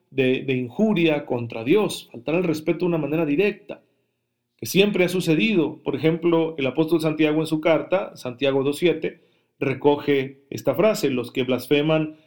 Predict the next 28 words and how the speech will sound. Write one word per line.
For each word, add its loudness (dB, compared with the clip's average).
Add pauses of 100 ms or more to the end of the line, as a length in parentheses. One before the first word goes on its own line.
(140)
el 2
hermoso 0
nombre 0 (200)
que 2
ha 2
sido -2
invocado 0
sobre 0
ellos". -4 (280)
Está -2
reprobando 0 (260)
a 4
estas 2
personas 0
que -2
se -2
atreven 0
a -2
blasfemar -4
contra -4
el -4
nombre -4
de -6
Jesús. -16 (560)
Entonces, 2
está 0
prohibido 2
blasfemar. -6